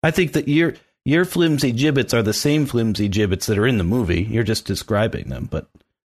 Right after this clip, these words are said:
it doesn't have to be that way. I, I think there's other gibbets, flimsy or otherwise, that maybe we're not seeing or we're seeing too much.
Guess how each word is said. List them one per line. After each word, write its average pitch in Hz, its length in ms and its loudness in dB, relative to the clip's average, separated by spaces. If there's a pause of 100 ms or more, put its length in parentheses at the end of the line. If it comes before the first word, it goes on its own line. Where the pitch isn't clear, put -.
(220)
it 120 60 -2
doesn't 131 220 0
have 147 340 -2
to 127 80 0
be 139 200 2
that 120 220 0
way. 95 200 2
I, 85 200 -4
I - 40 -4
think 147 220 0
there's 123 280 0
other 151 300 2
gibbets, 139 720 -2 (1000)
flimsy 143 400 2
or 123 220 4
otherwise, 107 560 0
that - 140 -4
maybe 123 300 0
we're 120 120 0
not 117 360 0 (720)
seeing 160 680 0
or 110 380 0
we're 104 160 0
seeing 120 360 0
too 160 240 0
much. - 520 -2